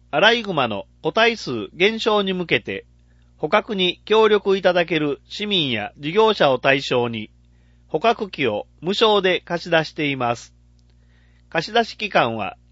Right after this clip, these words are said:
原則二ヶ月です。詳しくは市ホームページをご覧ください。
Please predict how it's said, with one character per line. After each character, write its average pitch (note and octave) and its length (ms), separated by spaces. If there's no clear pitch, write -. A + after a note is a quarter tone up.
原 G3+ 220
則 F3 540
二 C#3+ 120
ヶ A3 140
月 C#3+ 280
で G#2+ 160
す。 - 180
詳 A3+ 240
し - 100
く - 140
は G#2+ 200
市 G#3 320
ホ A3+ 220
ー A3 40
ム A3 120
ペ G#3 220
ー F3 80
ジ F3+ 100
を F#3+ 220
ご C#3 80
覧 D3 240
く D3 80
だ B2+ 140
さ G#2 220
い。 F#2+ 120